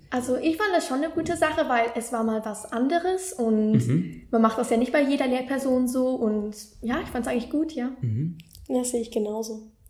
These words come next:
Speaker 2: Madeleine, was braucht es, damit du dich bewegst?
Speaker 3: Also momentan, äh, mag ich die Sportart Volleyball. Also wenn man mir einen Volleyball in die Hand drückt, dann könnte ich schon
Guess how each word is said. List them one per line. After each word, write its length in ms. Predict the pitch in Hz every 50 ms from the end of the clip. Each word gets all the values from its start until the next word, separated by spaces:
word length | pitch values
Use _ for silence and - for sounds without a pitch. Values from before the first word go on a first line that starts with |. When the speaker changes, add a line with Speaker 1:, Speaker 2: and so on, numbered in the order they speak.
| - _ - -
Speaker 2:
Madeleine, 380 | 123 135 - - 131 117 113 107 -
was 400 | - 127 120 - - - - -
braucht 500 | - - 165 175 - 190 180 - - -
es, 260 | 160 160 156 - - -
damit 340 | 135 120 120 123 123 123 - - -
du 260 | - 131 135 160 160
dich 560 | 156 151 - - 135 123 123 - - - - -
bewegst? 880 | 127 110 104 95 - 101 101 107 110 107 - - - - - - - - - - - - - -
Speaker 3:
Also 180 | 240 226 240 233
momentan, 540 | 233 233 233 233 233 233 226 226 240 262 320 359 381 - -
äh, 140 | 226 233 226
mag 260 | 226 220 220 226 233 247
ich 220 | 240 233 - - -
die 420 | - 220 214 214 214 202 208 196 - - - - -
Sportart 500 | - - - - 226 220 214 214 190 -
Volleyball. 460 | 214 208 202 214 220 214 269 269 302
Also 200 | 302 254 254 226
wenn 80 | 226 214
man 120 | 214 208 214
mir 100 | 202 190
einen 120 | 196 196
Volleyball 380 | 208 208 226 247 254 - 220 220
in 60 | 226 226
die 100 | 233 220
Hand 240 | 220 226 233 226
drückt, 160 | - 233 240 -
dann 120 | 202 208
könnte 220 | - 214 202 202
ich 80 | 196 -
schon 240 | - 233 240 254